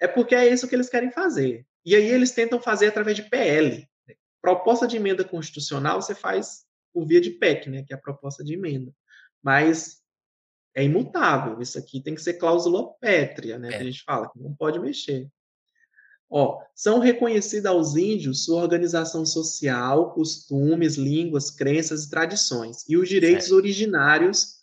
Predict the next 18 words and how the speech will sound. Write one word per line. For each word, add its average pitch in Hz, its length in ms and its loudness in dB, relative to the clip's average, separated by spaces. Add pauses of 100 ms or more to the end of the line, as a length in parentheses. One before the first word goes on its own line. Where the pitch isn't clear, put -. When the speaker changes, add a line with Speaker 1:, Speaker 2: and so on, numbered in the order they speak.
(120)
Speaker 1:
sobre 175 480 6
as 190 280 -2
terras, 165 640 2
que 220 440 -6 (160)
tradicionalmente 175 960 -2
ocupam, 170 680 2 (380)
competindo 185 640 2
à 208 80 2
União 180 380 2
demarcá-las, 180 1000 2
proteger 190 800 2
e 180 60 -6
fazer 175 280 -2
respeitar 175 560 -2
todos 175 260 -4
os 185 120 -4
seus 202 220 -4
bens. 131 560 -4